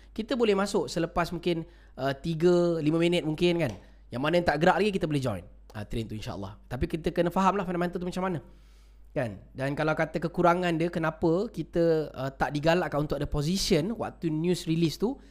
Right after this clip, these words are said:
sebab ni lah, sebab, uh, slippage dia. Ha, so, bila slippage ni, kadang kita punya loss tu, uh, saya share korang sikit lah pasal slippage, kalau mungkin yang tak tahu. Kita punya loss supposedly katakan lima puluh dolar, tapi slippage ni dia boleh pergi sampai seratus dolar. Ha, macam tu. Saya pernah kena slippage,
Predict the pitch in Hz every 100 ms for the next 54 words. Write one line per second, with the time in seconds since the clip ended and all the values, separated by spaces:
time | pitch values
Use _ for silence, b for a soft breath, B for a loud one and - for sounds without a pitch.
0 | b - 185 180 226 160 - 156 214 233
1 | - b b b - - 151 156 156 151
2 | 139 190 208 220 135 117 92 - - 92
3 | 82 82 - 156 175 180 214 214 202 214
4 | 202 220 208 196 202 208 208 233 208 -
5 | 302 - - - - 123 156 185 165 165
6 | 165 170 185 170 170 170 185 196 - 156
7 | 151 156 147 156 190 269 b b b b
8 | b b - 190 214 220 233 269 - 220
9 | 240 226 277 240 214 196 180 196 190 180
10 | 151 104 151 220 226 233 233 214 247 233
11 | 214 202 208 208 190 190 175 160 120 95
12 | - - 113 117 95 - b b b -
13 | 220 226 208 208 208 208 214 226 208 -